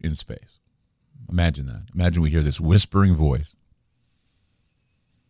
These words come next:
Like it, it, like, like somebody's whispering at you in a party or, or, or something. And, and, and while America is waiting with bated breath to hear the first sentence from extraterrestrials in space,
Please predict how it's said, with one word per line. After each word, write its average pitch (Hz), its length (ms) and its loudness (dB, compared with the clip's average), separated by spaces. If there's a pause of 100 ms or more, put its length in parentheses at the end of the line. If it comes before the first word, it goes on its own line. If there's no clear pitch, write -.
(160)
Like 82 140 -2
it, 87 180 -4
it, - 160 -10
like, 80 300 -8
like 95 160 -4
somebody's 113 300 4
whispering 98 440 4
at 87 120 2
you 90 120 4
in 87 60 6
a 82 60 4
party 82 500 0
or, 76 120 -2
or, 78 460 -4
or 87 160 -2
something. 87 420 -2
And, 101 180 -2
and, 107 140 -2
and 104 140 4
while 127 200 6
America 139 500 4
is 101 180 0
waiting 117 320 0
with 95 140 0
bated 101 320 0
breath 101 280 4
to 82 100 -4
hear 95 160 2
the 82 80 -4
first 120 320 0
sentence 98 500 2
from 85 260 -4
extraterrestrials 95 1160 0
in 78 140 -2
space, - 500 -4